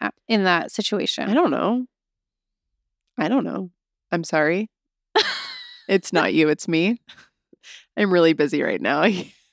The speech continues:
Speaker 2: have a dog
Speaker 1: <laughs>
Speaker 2: and
Speaker 1: I have
Speaker 2: he
Speaker 1: to
Speaker 2: needs a lot.
Speaker 1: go.
Speaker 2: He has a leaky gut
Speaker 1: <laughs>
Speaker 2: and so I actually can't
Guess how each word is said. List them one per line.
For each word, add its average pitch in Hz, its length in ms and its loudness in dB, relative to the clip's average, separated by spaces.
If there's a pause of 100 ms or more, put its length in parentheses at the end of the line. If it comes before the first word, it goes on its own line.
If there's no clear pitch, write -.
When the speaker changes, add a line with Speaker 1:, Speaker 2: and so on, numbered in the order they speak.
(960)
Speaker 2:
have 240 160 4
a 392 140 6
dog 185 800 4
Speaker 1:
<laughs> 508 60 2
Speaker 2:
and 180 720 4
Speaker 1:
I 427 40 2
have 453 120 -2
Speaker 2:
he - 60 2
Speaker 1:
to 247 120 4
Speaker 2:
needs 214 300 2
a 277 100 6 (120)
lot. 160 240 2
Speaker 1:
go. 220 60 0
Speaker 2:
He 247 80 4
has 240 240 2 (120)
a 170 380 2
leaky 190 360 -2
gut 240 500 2
Speaker 1:
<laughs> - 100 -16
Speaker 2:
and 185 760 4 (600)
so - 260 0
I 175 220 4
actually 185 460 -2
can't 165 500 -2